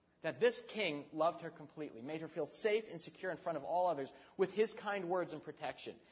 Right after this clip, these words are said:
And that's at the heart of our faith. The belief that God is, above all else, good. That he is for you. He's not against you. He's not here to judge you. He's here to love you. He can be trusted with your heart.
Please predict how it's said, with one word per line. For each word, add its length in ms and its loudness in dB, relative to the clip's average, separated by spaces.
And 120 -4
that's 220 -2
at 60 -6
the 60 0
heart 260 4
of 80 -2
our 200 2
faith. 260 -4
The 80 -6
belief 400 4
that 220 0
God 320 8
is, 300 4
above 320 2
all 200 2
else, 240 4
good. 240 -4
That 160 4
he 200 -2
is 320 0
for 380 4
you. 240 -4
He's 200 -8
not 200 0
against 380 -4
you. 60 -4
He's 120 -6
not 220 -2
here 240 2
to 120 -4
judge 280 -2
you. 100 -8
He's 100 -14
here 100 -4
to 180 -8
love 240 -12
you. 120 -8
He 100 -20
can 120 -12
be 140 -10
trusted 380 -10
with 180 -10
your 140 -6
heart. 240 -14